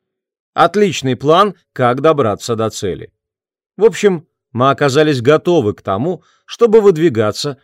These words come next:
за приключениями. Я был уверен, что мы дойдем до деревни и узнаем там что-нибудь про Инагада, а еще добудем то, чего не хватает для победы. Ох,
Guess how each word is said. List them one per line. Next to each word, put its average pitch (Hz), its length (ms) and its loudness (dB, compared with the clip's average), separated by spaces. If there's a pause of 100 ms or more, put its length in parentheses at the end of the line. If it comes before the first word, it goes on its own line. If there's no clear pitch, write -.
(100)
за 101 220 -6
приключениями. 90 880 -8 (680)
Я 196 180 0
был 190 180 2
уверен, 170 520 4 (160)
что - 200 -6
мы 180 120 2
дойдем 190 420 4
до 117 100 -2
деревни 117 640 0 (160)
и 185 120 -4
узнаем 190 520 2
там 120 160 -4
что-нибудь 135 520 -4
про 120 200 0
Инагада, 107 540 -4 (340)
а - 140 -6
еще 202 380 0 (180)
добудем 110 500 -2
то, 196 240 0 (220)
чего 107 380 -4
не 151 120 -4
хватает 95 640 -4 (160)
для 104 240 -6
победы. 82 460 -8 (580)
Ох, 139 360 -6